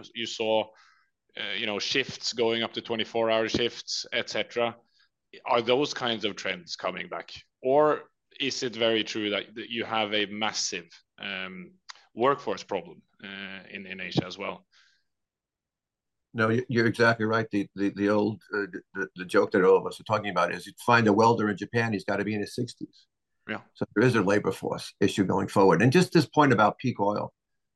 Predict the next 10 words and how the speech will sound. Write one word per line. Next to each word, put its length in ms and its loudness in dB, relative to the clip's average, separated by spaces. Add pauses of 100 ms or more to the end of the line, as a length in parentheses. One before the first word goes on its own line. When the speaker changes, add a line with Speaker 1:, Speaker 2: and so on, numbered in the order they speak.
(120)
Speaker 2:
um, 340 0
even 240 2
the 80 4
one 200 4
organization 580 0
that 140 -4
talked 220 -4
about 240 -2
peak 220 -4
oil, 340 -4